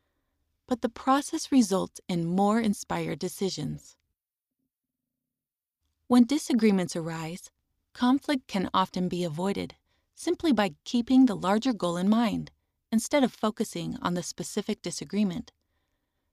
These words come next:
This works for aspects of marriage both small and large. For example, maybe your spouse loads the dishwasher in a way that drives you crazy. Cups are supposed to go there,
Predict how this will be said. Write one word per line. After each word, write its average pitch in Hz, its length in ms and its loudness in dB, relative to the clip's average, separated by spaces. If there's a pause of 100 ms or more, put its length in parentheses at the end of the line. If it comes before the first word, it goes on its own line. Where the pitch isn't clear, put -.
(120)
This - 240 -2
works 254 240 2
for - 220 -8
aspects 185 520 -4
of 175 140 -8
marriage 170 400 -8
both 165 160 -6
small 160 540 -4 (100)
and 202 160 2
large. 269 480 0 (840)
For 190 100 -4
example, - 580 -8 (600)
maybe 330 240 4
your 320 140 4
spouse - 500 -4
loads 190 260 0
the - 140 -6
dishwasher - 800 -4
in 190 80 0
a 185 80 0
way 196 160 2
that - 240 -4
drives 226 400 -2
you 190 80 -2
crazy. - 600 0 (760)
Cups - 440 0
are 175 60 -4
supposed 165 360 -6
to 165 60 -4
go 160 160 -2
there, 151 280 -6